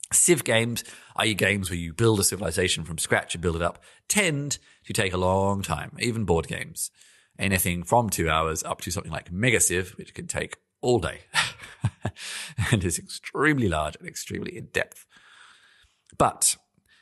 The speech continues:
it claimed to have invented a two-hour Civ game, and this game has been divisive for many reasons. Um, firstly, some of their tactics for marketing the, and reviewing the game have been controversial and split the community,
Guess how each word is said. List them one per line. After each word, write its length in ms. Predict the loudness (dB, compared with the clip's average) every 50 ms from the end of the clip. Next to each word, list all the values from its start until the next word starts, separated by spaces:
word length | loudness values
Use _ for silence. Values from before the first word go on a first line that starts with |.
| _ _ _ _ -12
it 100 | -6 -2
claimed 260 | 0 0 2 2 4
to 60 | 2
have 80 | 2 2
invented 340 | 2 -2 0 0 0 -2
a 80 | -2 -2
two-hour 440 | -2 0 2 2 4 4 2 2 2
Civ 240 | 0 0 0 -2 -6
game, 280 | -6 -4 -4 -4 0
and 140 | 0 4 4
this 120 | 4 4
game 260 | 6 6 4 6 4 2
has 240 | 2 0 0 0
been 240 | 0 0 0 0 0
divisive 580 | 0 -2 0 2 2 4 4 4 2 0 -2 -4
for 160 | -2 -2 -2
many 240 | -2 -2 -2 -2 -2
reasons. 540 | 2 4 4 4 4 2 0 0 0 -2 -2 -4 -14 -20 -20 -20 -20 _ -10 -2 0
Um, 480 | 2 2 2 0 -2 -4 -10 -12 -12 -8
firstly, 480 | -2 2 4 4 6 4 2 0 -2 -2
some 200 | 0 -2 -2 -2
of 160 | -4 -6 -4
their 160 | -4 -4 -2
tactics 500 | -2 -2 -4 -4 -6 -4 -8 -8 -6 -6
for 120 | -4 -4 -2
marketing 460 | 0 2 2 2 2 -2 -6 -4 -4
the, 120 | -6 -8 -6
and 120 | -6 -6 -4
reviewing 400 | -4 -2 0 0 0 0 -2 -4
the 80 | -6
game 380 | -4 -4 -4 -4 -4 -8 -10 -14 _ _ -10 -6
have 120 | -6 -4 -2
been 260 | -2 -4 -4 -6 -6 -4
controversial 680 | 0 0 0 0 2 2 4 4 4 4 2 0 -2 -4
and 160 | -8 -4 -2 0
split 300 | 0 0 0 -4 -10 -8
the 80 | -10
community, 460 | -8 -8 -6 -6 -4 -4 -4 -6 -6